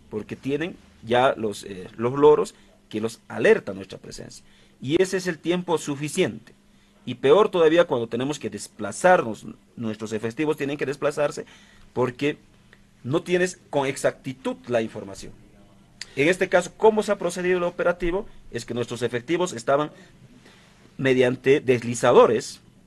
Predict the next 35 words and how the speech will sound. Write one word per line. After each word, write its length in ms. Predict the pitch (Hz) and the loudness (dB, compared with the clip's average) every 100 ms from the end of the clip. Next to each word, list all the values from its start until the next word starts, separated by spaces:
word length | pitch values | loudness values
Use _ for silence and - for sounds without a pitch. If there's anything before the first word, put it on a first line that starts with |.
| _ | _
con 160 | - 101 | -10 -10
apoyo 320 | 98 117 127 | -4 -2 0
de 120 | 107 | -2
Diablos 380 | 98 127 127 156 | 0 0 2 0
Azules, 520 | 135 - 127 147 - _ _ _ _ _ - | -2 -2 -4 -6 -10 _ _ _ _ _ -8
estaban 400 | 139 131 165 175 | -4 2 2 2
patrullando 800 | - 170 156 160 160 240 214 143 | 4 4 2 -2 0 0 0 -2
por 140 | 110 | -4
el 120 | 101 98 | -6 -10
río. 200 | 92 - - - - _ _ _ - | -14 -16 -20 -20 -20 _ _ _ -6
Y 140 | 120 | 0
en 40 | 160 | 0
ese 180 | 185 | 0
patrullaje 600 | 196 175 175 147 175 190 180 | 4 2 2 4 4 4 2
por 220 | 143 135 | 2 2
el 100 | 143 | 2
río, 340 | 165 143 160 - - - - _ | 0 -2 -2 -6 -20 -20 -20 _
identificaron 840 | 139 147 147 165 165 - 180 190 190 | 2 4 4 0 -6 4 6 6 4
una 220 | 185 170 | 2 2
senda 540 | - 180 175 175 196 - - | 0 -2 0 0 0 -2 -10
trillada, 540 | - 196 254 156 104 - - - - - _ 123 85 64 - | -4 2 4 4 0 -10 -20 -20 -20 -20 _ -20 -18 -18 -16
como 320 | - 123 143 151 | -2 0 0 0
en 160 | 131 123 | 0 2
las 100 | 123 | 0
orillas 400 | 104 147 170 156 | 0 2 2 4
del 140 | 160 | 0
río, 260 | 151 160 180 | 0 -2 0
que 100 | 117 | 0
había 200 | 120 139 | 2 2
una 100 | 147 | 2
senda 340 | 147 143 156 - - _ - | 0 -2 -4 -8 -20 _ -4
que 140 | 127 | 0
habían 240 | 123 151 165 | 4 2 2
caminado 580 | 151 135 135 185 202 123 | 0 0 2 2 2 2
ciudadanos. 720 | - 123 123 156 120 101 | -2 0 4 4 2 -6